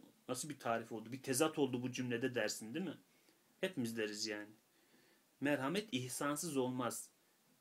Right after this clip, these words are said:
Vermesi lazım. Merhamet vermekle olur. Varlığından varlığına bağışlamakla olur merhamet. İzzet ise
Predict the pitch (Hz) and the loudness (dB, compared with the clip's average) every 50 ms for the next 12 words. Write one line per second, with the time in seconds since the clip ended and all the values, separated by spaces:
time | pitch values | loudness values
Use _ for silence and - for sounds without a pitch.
0 | _ _ _ _ _ 123 123 127 135 135 139 135 - - 147 131 123 113 113 107 | _ _ _ _ _ 0 2 2 4 2 2 0 0 -2 0 0 2 2 2 0
1 | - 113 107 113 123 123 117 - 131 151 165 165 - - 131 127 127 127 131 131 | -2 -4 -4 -2 -2 -2 -2 -4 -2 -2 -2 -2 0 2 2 4 4 4 2 2
2 | 127 - 131 117 110 107 104 98 - - - - - _ _ _ _ _ _ _ | 0 -2 -4 -2 0 0 0 -2 -6 -12 -16 -20 -20 _ _ _ _ _ _ _
3 | _ _ _ _ _ _ _ _ _ _ _ _ _ _ _ _ 123 120 127 131 | _ _ _ _ _ _ _ _ _ _ _ _ _ _ _ _ 4 6 6 6
4 | 131 131 135 135 131 135 156 165 170 151 131 131 127 127 123 123 127 131 135 147 | 6 4 2 2 2 2 2 2 2 2 2 2 2 2 2 2 2 2 4 2
5 | 143 131 127 - 127 120 123 120 - - 139 127 127 135 131 131 - 113 110 104 | 2 0 -2 -4 0 0 0 0 -2 -2 0 2 2 2 0 0 -2 -2 -2 -2
6 | 101 98 98 - - - - _ _ _ _ _ _ _ _ _ _ _ - 120 | -2 -4 -6 -12 -18 -20 -20 _ _ _ _ _ _ _ _ _ _ _ -6 -6
7 | 110 101 - 104 101 104 107 110 - - - _ _ _ _ _ _ _ _ _ | -4 -4 -6 -10 -10 -12 -14 -16 -20 -20 -20 _ _ _ _ _ _ _ _ _
8 | _ _ _ _ - - _ _ _ _ _ - - - - - - - _ _ | _ _ _ _ -20 -20 _ _ _ _ _ -20 -20 -20 -20 -20 -20 -20 _ _
9 | _ _ 147 156 151 147 143 170 202 196 196 147 131 - - 190 202 | _ _ 4 4 4 6 8 8 8 8 6 0 -2 0 2 2 0